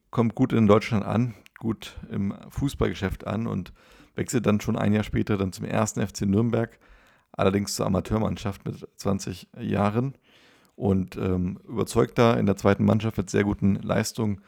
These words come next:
sodass dann auch zweitausendeins erstmals der Sprung in die Profimannschaft gelingt und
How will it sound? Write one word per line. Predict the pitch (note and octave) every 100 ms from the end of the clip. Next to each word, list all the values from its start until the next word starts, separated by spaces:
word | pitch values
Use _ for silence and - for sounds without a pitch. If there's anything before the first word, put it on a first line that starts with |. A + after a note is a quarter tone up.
| _ _ -
sodass | G#2+ G#2
dann | -
auch | G#2
zweitausendeins | - A2 F#2+ G2+ E2 C3 G3
erstmals | - G2 - G#2 F#2+ - _
der | A2 G#2
Sprung | - G2+ F#2+ F#2 _ _ _ _ -
in | F#2+
die | G2
Profimannschaft | F#2 A2 A2 A2+ G2+ - F#2+ - - D3
gelingt | G2+ G2+ A2+ - - - _ _ _ _ _ _
und | - G2 F#2 -